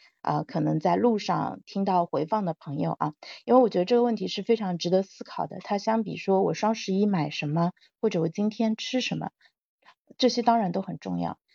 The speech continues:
但是更重要的是我们有一个伟大的目标指引着我们，然后我们在这个追求这个目标的过程中，我们遇到了就是真正和自己，嗯，就同气连枝的老师和朋友，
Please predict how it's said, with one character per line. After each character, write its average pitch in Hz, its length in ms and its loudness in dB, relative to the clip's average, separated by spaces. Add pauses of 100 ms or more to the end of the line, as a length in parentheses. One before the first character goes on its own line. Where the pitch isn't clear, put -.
(140)
但 226 180 2
是 220 140 -4
更 240 220 2
重 214 120 0
要 185 120 2
的 165 100 0
是 165 340 -4
我 175 100 -2
们 156 500 0
有 160 180 0
一 156 100 0
个 175 220 2
伟 - 140 2
大 185 160 2
的 185 80 0
目 196 180 0
标 196 300 0 (760)
指 214 200 2
引 202 160 2
着 180 120 -2
我 - 140 -4
们， - 160 -10 (220)
然 165 140 -2
后 190 140 0
我 170 200 0
们 156 340 -4
在 190 220 2
这 214 120 -2
个 196 220 2 (160)
追 247 160 -2
求 180 160 -4
这 214 140 0
个 208 60 0
目 220 160 2
标 208 180 0
的 180 80 2
过 208 180 0
程 156 160 -8
中， 170 240 -6 (400)
我 - 80 -2
们 160 300 0
遇 214 160 -2
到 185 200 2
了 165 280 -2 (320)
就 170 100 -6
是 170 160 -8
真 220 180 0
正 220 200 -2
和 170 160 0
自 190 180 -10
己， - 280 -14 (680)
嗯， - 420 -4
就 - 100 -2
同 185 240 -2
气 208 200 -2
连 170 180 4
枝 208 180 -4
的 175 340 2
老 - 180 -2
师 214 260 -2
和 185 220 -4
朋 156 300 -6
友， 196 260 0